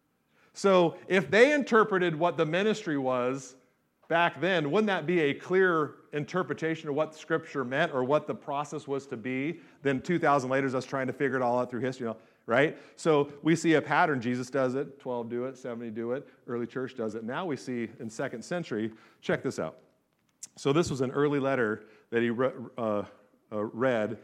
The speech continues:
between bishops. So I'm gonna read for you,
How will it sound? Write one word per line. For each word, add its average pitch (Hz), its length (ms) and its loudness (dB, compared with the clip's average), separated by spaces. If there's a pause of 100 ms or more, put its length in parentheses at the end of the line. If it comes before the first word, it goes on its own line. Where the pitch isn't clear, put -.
(180)
between 120 440 -2
bishops. 117 500 -2
So 101 320 -2 (260)
I'm 117 80 -8
gonna 110 140 -2
read 101 220 -4
for 85 120 -12
you, 76 80 -18